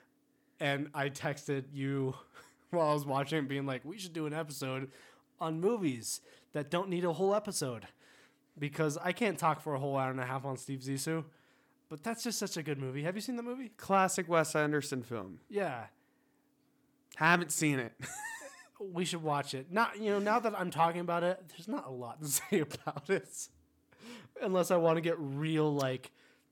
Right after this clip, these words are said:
Speaker 1: film literature, like,
Speaker 2: Okay.
Speaker 1: technical stuff.
Speaker 2: Definitely expect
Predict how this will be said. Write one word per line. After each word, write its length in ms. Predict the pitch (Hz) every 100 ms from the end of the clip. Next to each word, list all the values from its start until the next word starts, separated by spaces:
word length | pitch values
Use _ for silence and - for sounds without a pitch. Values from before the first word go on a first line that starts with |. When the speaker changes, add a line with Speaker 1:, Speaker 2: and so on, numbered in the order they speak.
| - - - -
Speaker 1:
film 600 | 156 151 147 143 135 139
literature, 800 | 139 139 139 135 139 135 127 127 120
like, 480 | 127 120 117 - - _ _ - -
Speaker 2:
Okay. 220 | 175 143
Speaker 1:
technical 800 | 156 156 151 143 143 135 123 113
stuff. 140 | - -
Speaker 2:
Definitely 320 | 214 240 233
expect 460 | 202 - 190 180